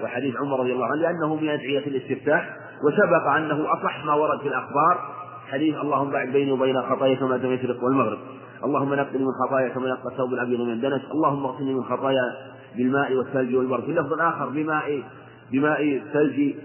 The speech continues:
بماء الثلج والبرد، وفي اللفظ بالماء والثلج والبرد،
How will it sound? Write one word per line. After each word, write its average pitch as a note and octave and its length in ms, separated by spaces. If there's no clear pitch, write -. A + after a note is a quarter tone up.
بماء C#3+ 360
الثلج D3 380
والبرد، C3+ 440
وفي B2+ 120
اللفظ D3+ 440
بالماء D#3 460
والثلج C#3+ 380
والبرد، B2 380